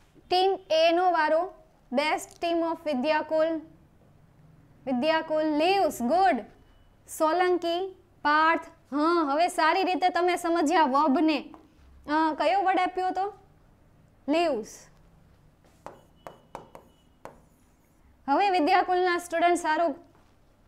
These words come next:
સારા જવાબ આપે છે. સારું નહીં, સારા જવાબ આપે છે. ચલો, ટીમ બી,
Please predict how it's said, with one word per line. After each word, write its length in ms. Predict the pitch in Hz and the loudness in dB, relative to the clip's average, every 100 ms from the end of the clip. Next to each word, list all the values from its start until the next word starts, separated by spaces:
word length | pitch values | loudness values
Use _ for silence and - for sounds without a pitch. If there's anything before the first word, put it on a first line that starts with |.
| _ _ _ _ _ _ | _ _ _ _ _ _
સારા 320 | - 294 330 | -4 0 0
જવાબ 320 | 294 302 294 277 | 0 0 0 0
આપે 240 | 277 285 | -2 -4
છે. 180 | 285 226 | -4 -10
સારું 840 | - - 269 262 262 233 254 277 | -12 -12 -6 -4 -4 -4 -6 -4
નહીં, 120 | 262 | -6
સારા 260 | 233 240 262 | -6 -8 -6
જવાબ 300 | 240 247 226 | -6 -6 -6
આપે 240 | 226 233 | -8 -12
છે. 200 | 226 277 - _ _ _ _ _ _ _ _ _ - | -10 -14 -14 _ _ _ _ _ _ _ _ _ -6
ચલો, 220 | 320 370 | 0 0
ટીમ 340 | 381 381 381 | 2 2 4
બી, 400 | 339 349 233 - | 4 0 -2 -10